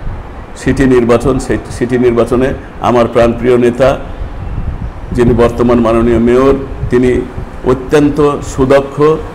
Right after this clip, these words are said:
জাতির জনকের অত্যন্ত সহচর, শহীদ এইচ এম কামারুজ্জামানের সন্তান।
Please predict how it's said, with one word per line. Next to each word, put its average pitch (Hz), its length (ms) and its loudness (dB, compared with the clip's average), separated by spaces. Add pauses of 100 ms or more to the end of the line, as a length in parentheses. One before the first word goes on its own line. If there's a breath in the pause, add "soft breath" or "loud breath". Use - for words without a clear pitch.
(320)
জাতির 127 400 2
জনকের 123 380 2
অত্যন্ত 127 480 0
সহচর, 131 540 2 (480)
শহীদ 120 220 4
এইচ 123 280 4
এম 131 180 2
কামারুজ্জামানের 131 840 2
সন্তান। 131 520 2